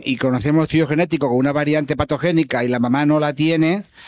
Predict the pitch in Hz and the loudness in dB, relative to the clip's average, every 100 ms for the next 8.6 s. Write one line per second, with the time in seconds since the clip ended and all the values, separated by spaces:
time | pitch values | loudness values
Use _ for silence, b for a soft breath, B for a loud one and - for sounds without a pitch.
0 | B B B B 120 123 131 135 160 175 | B B B B 2 4 4 4 2 2
1 | 175 175 170 151 160 165 156 170 165 165 | 0 2 0 0 -4 -4 -2 -2 -2 -2
2 | 160 143 135 135 147 160 156 156 165 170 | -2 0 2 2 4 2 2 2 4 2
3 | 160 151 139 151 147 131 143 147 147 170 | 2 0 -2 0 0 0 0 2 2 0
4 | 165 156 151 123 123 123 147 175 - 135 | 0 0 -2 0 0 0 0 -2 0 0
5 | 117 123 151 202 143 87 - B B B | 0 -2 0 0 0 -4 -20 B B B
6 | B B - 127 123 123 117 131 127 139 | B B -4 -2 0 -2 -4 -4 -4 0
7 | 151 156 190 143 135 143 147 143 143 147 | 0 2 0 0 0 2 2 2 0 0
8 | 135 110 143 156 165 143 | -2 0 0 2 0 -4